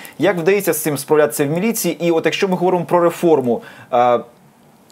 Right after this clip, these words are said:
нові люди, вони вже приходять, х-, щоб служити в міліції, е, пройти, можливо, якийсь екзамен, підготуватися, щоб оновити і поповнити, е,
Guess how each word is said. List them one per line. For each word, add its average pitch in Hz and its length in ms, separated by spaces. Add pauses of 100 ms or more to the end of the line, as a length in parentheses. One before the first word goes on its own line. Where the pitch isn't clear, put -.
нові 170 300
люди, 175 320
вони 151 240
вже 160 140
приходять, 175 580
х-, - 240
щоб - 260
служити 160 500
в 147 40
міліції, 135 640
е, 117 200
пройти, 131 260
можливо, 135 280
якийсь 127 340
екзамен, 131 640
підготуватися, 131 600
щоб 131 240 (280)
оновити 156 600
і 160 140 (260)
поповнити, 151 720
е, 123 240